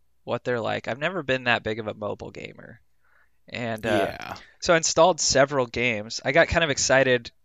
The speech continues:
Speaker 1: Um, I've never owned a Nintendo, uh, but Mario Run came out for Android recently. And so I installed Mario Run,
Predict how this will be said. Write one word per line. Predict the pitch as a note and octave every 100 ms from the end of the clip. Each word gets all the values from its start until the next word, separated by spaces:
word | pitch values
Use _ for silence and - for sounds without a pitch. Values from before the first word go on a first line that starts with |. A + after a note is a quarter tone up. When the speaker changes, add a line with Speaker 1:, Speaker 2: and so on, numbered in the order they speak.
| -
Speaker 1:
Um, | B2 A#2+ G#2+ A2 _ _
I've | C#3 C#3+ B2+ A#2
never | C3 D#3+ E3+
owned | B2+ C#3+
a | C#3
Nintendo, | B2 G#2+ - A2+ G#2 G2 A2+ - _ _ _ _ _ _ _ _ _
uh, | - A#2 G#2+ G2+ G2 -
but | A#2
Mario | B2+ C#3 D3 C#3 A#2+
Run | G#2+ A#2 A2
came | G#2 G#2 G#2+
out | G#2+ -
for | -
Android | G#2+ G#2 - G#2
recently. | G#2 G#2+ - G#2 A#2 A2+ A#2+ _ _ _
And | G#2+ A2
so | - G#2+
I | A2+
installed | G#2+ - B2 B2+
Mario | A2+ A2 A2 G#2+
Run, | G#2 G2+ G#2